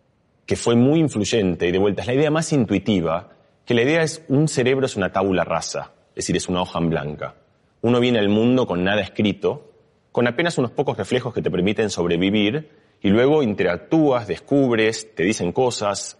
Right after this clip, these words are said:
vas aproximándote y vas construyéndote una idea del mundo. Y es una idea como que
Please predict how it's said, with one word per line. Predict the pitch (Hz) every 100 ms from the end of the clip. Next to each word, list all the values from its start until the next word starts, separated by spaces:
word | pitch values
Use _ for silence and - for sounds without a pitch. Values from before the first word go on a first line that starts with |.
| _
vas | 107 117
aproximándote | 110 107 - 113 123 117
y | 147
vas | 147 165 - - _ -
construyéndote | 107 - 113 - 147 135 131 143 156 - _ -
una | 110
idea | 101 101
del | 95 85
mundo. | 80 78 69 - _ _ _ _
Y | 135
es | 147
una | 165
idea | 160 180
como | 151 135 120
que | 120 113 -